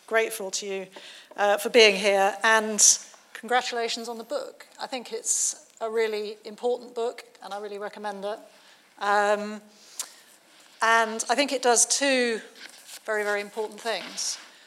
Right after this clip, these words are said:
One, I think your analysis, which does touch to an extent on Julia's question of the state of politics around the world, as well as in the U K.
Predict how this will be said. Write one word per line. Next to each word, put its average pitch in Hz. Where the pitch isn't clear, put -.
One, 220
I 208
think 220
your 208
analysis, 208
which 202
does 214
touch -
to 202
an 196
extent 202
on 196
Julia's 202
question 190
of 196
the 208
state 214
of -
politics 196
around 214
the 202
world, 202
as 214
well 202
as 190
in 190
the 190
U 190
K. 185